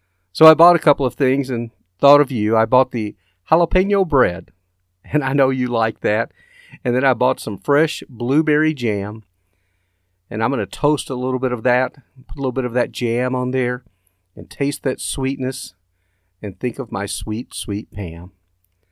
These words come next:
So maybe some of you are out there listening tonight, or today, or it's in the morning. I don't know when you're listening, and you're hearing the program and thinking, "Wow, that sounds nice." And, and that's what we're doing here, friends.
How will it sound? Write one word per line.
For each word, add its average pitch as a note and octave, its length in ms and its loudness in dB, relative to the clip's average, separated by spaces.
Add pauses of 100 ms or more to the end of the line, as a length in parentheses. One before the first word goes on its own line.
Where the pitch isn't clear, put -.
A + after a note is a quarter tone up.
(480)
So D#3 140 4
maybe E3+ 260 6
some E3 180 2
of D3 100 2
you D3+ 160 6
are C3 140 6
out C#3 160 2
there C3 180 2
listening B2+ 460 -2
tonight, B2 480 -4 (540)
or A#2+ 120 0
today, A#2 520 -2 (240)
or A#2+ 80 -6
it's B2 100 -6
in C3 60 2
the B2 80 2
morning. A2+ 460 2 (220)
I A#3+ 140 0
don't C3+ 120 2
know F#2 100 -2
when F2+ 160 -6
you're F2 120 -10
listening, A2+ 480 -2 (540)
and C3+ 100 2
you're C3+ 120 6
hearing E3+ 240 4
the D#3+ 80 0
program B2+ 520 2
and G2+ 180 -4
thinking, A#2+ 520 -4 (800)
"Wow, D3+ 320 4
that C#3+ 200 -2
sounds C#3+ 380 0
nice." F#2 440 -6
And, B2+ 200 -6
and F3 140 2
that's G#3+ 180 2
what G#3+ 140 4
we're G3+ 120 -2
doing A2+ 280 -4
here, G2+ 140 -12
friends. A2+ 520 -12